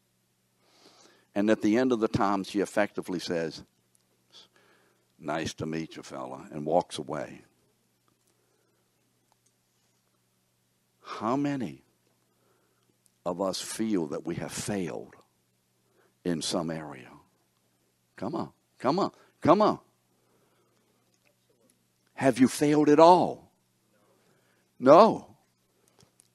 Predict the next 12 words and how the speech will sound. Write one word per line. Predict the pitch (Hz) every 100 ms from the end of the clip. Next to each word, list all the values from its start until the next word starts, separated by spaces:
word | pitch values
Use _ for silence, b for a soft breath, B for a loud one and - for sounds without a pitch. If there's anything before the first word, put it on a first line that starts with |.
| _ _ _
You | 135
see, | - - - _ _ _ _ _ _ _ _ _ _ _ _ -
you | 185
may | 180
write | 131 151 147
this | 131 -
down | 117 104 90
if | 90
you | 95
don't | 87 90
know | 82 78
it. | 65